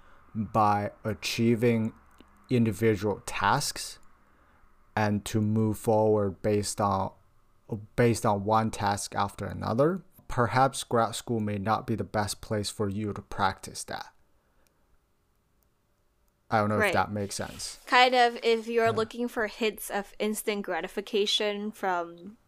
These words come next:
Speaker 2: like, checking check boxes, one, two, three, four, five, bang, bang, bang, bang, bang, it might be hard to get that all the time in grad school.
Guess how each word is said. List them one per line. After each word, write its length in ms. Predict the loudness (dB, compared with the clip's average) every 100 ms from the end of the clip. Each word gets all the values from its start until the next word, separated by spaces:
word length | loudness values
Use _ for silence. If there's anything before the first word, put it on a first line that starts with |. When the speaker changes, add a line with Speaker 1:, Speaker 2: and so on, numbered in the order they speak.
| _ -8
Speaker 2:
like, 240 | -8 -2
checking 500 | 0 0 0 -4 -4
check 340 | -2 -2 -2 0
boxes, 680 | -2 -2 -4 -2 -4 -8 -18 _ _ _
one, 220 | 0 0
two, 160 | 0 -2
three, 180 | -2 -4
four, 160 | -4
five, 400 | -4 -2 0 -2
bang, 200 | -2 -2
bang, 140 | -4 -4
bang, 180 | -4 -4
bang, 180 | -6 -4
bang, 420 | -4 -4 -6 -8
it 240 | -2 -2 0
might 260 | 0 0
be 240 | -4 -4 -6
hard 360 | 0 0 0
to 100 | -2
get 280 | -4 -4 -4
that 140 | -2 0
all 140 | 0
the 80 | -2
time 280 | -6 -6 -6
in 80 | -6
grad 260 | -2 -2
school. 460 | -4 -4 0 0 -2